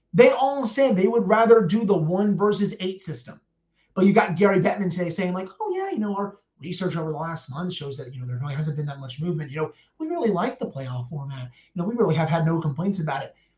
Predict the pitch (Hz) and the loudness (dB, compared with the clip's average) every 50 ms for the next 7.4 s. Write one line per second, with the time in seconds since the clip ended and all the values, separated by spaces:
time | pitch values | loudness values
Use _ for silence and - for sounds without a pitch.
0 | _ - - - _ - - - 208 - 120 120 123 135 - 143 160 - - 147 | _ -18 -18 -18 _ -12 -6 -4 -4 -4 -4 -6 -6 -4 0 0 0 0 -2 -6
1 | 113 104 101 98 104 110 101 101 98 - 98 92 - 95 98 95 - _ _ _ | -8 -8 -8 -10 -10 -12 -12 -12 -12 -10 -8 -8 -8 -8 -10 -14 -18 _ _ _
2 | _ _ _ - - - - 277 277 254 - - 233 202 185 127 - - _ _ | _ _ _ 0 0 2 4 6 4 4 6 6 4 4 4 2 -2 -8 _ _
3 | _ - 156 151 180 220 330 381 453 466 480 - - - - _ _ _ _ _ | _ -8 -6 -4 -4 -4 -2 0 0 0 -2 -2 -12 -16 -18 _ _ _ _ _
4 | _ _ _ _ _ _ _ _ _ _ _ _ - 254 247 262 277 294 294 262 | _ _ _ _ _ _ _ _ _ _ _ _ -10 -8 -4 -4 -4 -2 -2 -2
5 | - - 226 262 269 269 254 214 185 160 160 180 220 254 262 - - - - - | 0 4 4 6 6 6 6 6 4 6 6 6 8 8 6 4 2 -4 -6 -8
6 | - - _ _ _ - 185 160 - - - 254 277 294 - - 147 135 131 139 | -10 -14 _ _ _ -2 -2 -2 -2 0 0 0 2 0 -2 -4 -6 -10 -10 -10
7 | 113 - 214 226 226 - - | -8 -4 -4 -4 -4 -4 -10